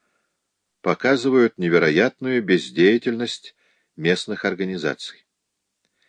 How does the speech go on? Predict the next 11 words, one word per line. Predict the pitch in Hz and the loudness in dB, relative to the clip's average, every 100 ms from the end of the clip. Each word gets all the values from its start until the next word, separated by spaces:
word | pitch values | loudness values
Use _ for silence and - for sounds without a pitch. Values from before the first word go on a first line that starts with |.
| _ _ | _ _
Факты | - - 147 - 131 | -6 -2 -2 2 0
злоупотребления | 98 107 110 110 104 95 92 110 117 110 | 2 2 2 2 -2 -2 2 2 2 -2
очевидны. | - 104 - 98 82 71 73 67 _ _ _ _ _ _ _ _ | -2 -8 -6 -4 -6 -6 -8 -12 _ _ _ _ _ _ _ _
Спекуляция | - - 104 101 104 117 - 120 120 | -12 -4 0 2 2 0 0 2 2
чудовищна. | - 117 92 87 87 - 82 80 _ _ _ _ _ _ _ _ _ _ _ | 0 2 4 2 0 -6 -6 -8 _ _ _ _ _ _ _ _ _ _ _
Но | 87 95 | -4 -2
что | - - 135 | 0 4 4
сделало | 113 82 113 135 135 123 | 4 0 4 6 6 4
Бюро | 98 104 113 | 4 6 6
местных | 127 127 123 - 120 | 4 2 -2 -4 -8
профоргов? | - 123 117 170 156 - - - | -2 -4 2 2 2 0 -8 -10